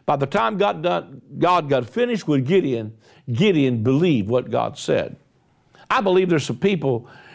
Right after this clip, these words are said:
that are gonna believe what God said about him in this hour, and they're gonna be strong in faith. But Gideon, man, he takes them three hundred men. And see, to me, again, those are powerful pictures, because to me, the picture speaks of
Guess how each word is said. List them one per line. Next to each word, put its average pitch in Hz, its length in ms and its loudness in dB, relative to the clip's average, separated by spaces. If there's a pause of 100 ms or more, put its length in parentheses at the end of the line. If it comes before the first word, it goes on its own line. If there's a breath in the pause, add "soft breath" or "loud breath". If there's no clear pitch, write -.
(140 loud breath)
that 165 140 2
are 156 40 0
gonna 160 160 0
believe 143 320 2
what 131 160 0
God 113 240 -4
said 143 200 0
about 107 220 0
him 95 80 -2
in 104 80 -6
this 107 200 -6
hour, 131 260 0
and 117 180 -2
they're 175 80 0
gonna 139 280 -2
be 107 120 -6
strong 185 520 0
in 120 100 0
faith. 196 240 0
But 113 180 -2
Gideon, 170 540 0 (440 loud breath)
man, 165 300 0
he - 140 2
takes 202 280 -2
them 180 140 0
three 208 220 2
hundred 180 160 0
men. 170 140 0
And 143 80 -2
see, 180 180 2
to 165 360 -2
me, 202 160 2
again, 175 260 0
those 151 180 0
are 135 60 0
powerful 165 420 0
pictures, 190 380 -2
because 147 340 -4
to 131 100 -6
me, 185 140 2
the 160 100 -2
picture 208 400 -2
speaks 143 420 -4
of 139 240 0